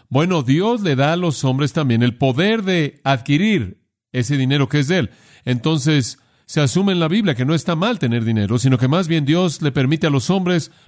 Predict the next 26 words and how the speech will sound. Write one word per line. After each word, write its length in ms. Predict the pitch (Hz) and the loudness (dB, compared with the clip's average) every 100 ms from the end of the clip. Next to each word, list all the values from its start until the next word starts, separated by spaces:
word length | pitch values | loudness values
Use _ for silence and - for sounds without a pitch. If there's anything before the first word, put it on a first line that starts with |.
| - | -4
producir 420 | 196 160 107 123 | 0 0 2 2
dinero. 380 | 139 185 170 - _ _ | 2 0 0 -4 _ _
Como 200 | 110 107 | -4 -2
puede 200 | 127 135 | 0 0
ver, 140 | 165 | 0
usted 340 | 156 - 135 135 | -2 0 0 0
tiene 200 | 151 147 | -2 -2
que 100 | 113 | 0
ver 120 | 123 | 0
el 60 | 139 | 2
dinero 540 | 147 123 123 131 - _ _ | 2 2 2 0 -4 _ _
como 180 | 143 160 | -6 -2
una 100 | 175 | -2
especie 540 | 135 - 165 - 151 | -2 -2 -2 0 0
de 300 | 135 131 117 - _ _ | 2 0 -2 -8 _ _
regalo 600 | 143 156 170 202 170 120 | -4 -2 0 0 0 0
de 100 | 104 | -2
Dios. 440 | 104 101 95 - _ _ | -2 -2 -6 -10 _ _
Todos 360 | 202 233 240 170 | -2 0 0 0
los 160 | 131 | 0
regalos 400 | 113 110 120 120 110 | 0 0 0 0 0
de 100 | 104 | 2
Dios, 480 | 123 143 156 - _ | 2 2 -2 -6 _
el 140 | 107 104 | -6 -4
cual 280 | 123 131 | -2 -2
busca 720 | 123 131 120 - 120 104 87 | 0 0 0 0 0 0 -6